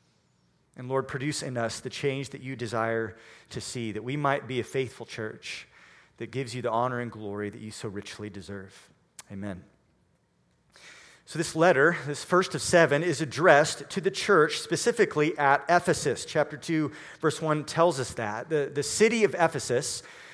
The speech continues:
uh, is a city that was in modern-day Turkey, Asia Minor. And it was an important city in its day for a number of reasons. It, it was built, uh, at the mouth of this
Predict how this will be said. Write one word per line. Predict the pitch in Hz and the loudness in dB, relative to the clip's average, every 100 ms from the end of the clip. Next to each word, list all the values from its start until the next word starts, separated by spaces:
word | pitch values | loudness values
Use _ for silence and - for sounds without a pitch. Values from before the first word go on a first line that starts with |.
| - - | -20 -4
uh, | 139 143 | 0 2
is | 156 151 | 2 0
a | |
city | - 185 185 | 4 6 6
that | 165 165 165 | 8 8 6
was | 156 151 | 2 2
in | 190 156 | 2 2
modern-day | 151 143 180 180 143 143 135 135 | 4 6 6 4 4 6 6 2
Turkey, | - 165 - 147 92 - _ | -2 -4 -2 -2 -4 -10 _
Asia | 143 147 143 | -4 -2 -2
Minor. | 127 127 104 - - - - - | -2 -2 -4 -8 -20 -20 -20 -10
And | 139 | 2
it | 180 | 4
was | 180 | 6
an | 170 | 4
important | 160 - - 214 226 226 - | 2 -4 4 6 6 0 -4
city | - 202 190 160 | 2 4 6 4
in | 151 | 0
its | 139 - | -2 -2
day | 165 147 135 | 4 6 6
for | - 156 | 2 0
a | |
number | 143 175 160 | 0 0 2
of | 131 | 0
reasons. | 127 156 151 127 101 - - - - | 0 0 0 -2 -6 -10 -12 -14 -4
It, | 170 165 | 0 2
it | |
was | 165 123 | 2 0
built, | 107 214 214 170 - - - | 6 10 10 8 0 -8 -2
uh, | 147 | 0
at | 160 160 | 4 4
the | 147 | 2
mouth | 147 170 190 160 - | 4 6 8 6 2
of | 147 123 | -2 4
this | 139 - | 4 4